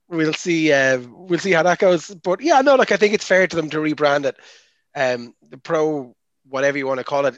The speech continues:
See, you can't even name it anymore what it was, because it, it's been the Pro fourteen all year, but it's been twelve teams. Uh, it has, it has a bit of a muddy reputation. Pundits and journalists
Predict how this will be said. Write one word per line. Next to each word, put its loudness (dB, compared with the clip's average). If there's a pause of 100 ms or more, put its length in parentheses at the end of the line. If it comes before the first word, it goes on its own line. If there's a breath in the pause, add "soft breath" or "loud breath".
See, -10
you -8
can't 0
even -4
name 0
it 0
anymore -4
what -6
it -16
was, -8
because -12
it, -16
it's -20
been -8
the -8
Pro -2
fourteen -6
all -4
year, -2
but -10
it's -20
been -14
twelve -6
teams. -10 (560 soft breath)
Uh, -2 (120)
it -6
has, 0 (500)
it -10
has -4
a 0
bit -2
of -4
a -4
muddy -2
reputation. -6 (560)
Pundits -6
and -14
journalists -4